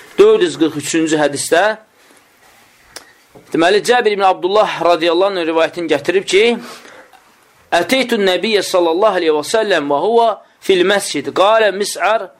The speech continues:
urahu qalə duhan, fəqalə salli rəkəteyn və kənə li aleyhi deynun fəqadani. Və,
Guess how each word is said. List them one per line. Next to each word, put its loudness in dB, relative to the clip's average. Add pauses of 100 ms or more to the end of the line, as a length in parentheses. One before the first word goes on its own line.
(360)
urahu 4
qalə 2
duhan, 2
fəqalə 0 (160)
salli 0
rəkəteyn -2 (340)
və 4
kənə 2
li -2
aleyhi -2 (140)
deynun 0 (240)
fəqadani. 0 (1120)
Və, 4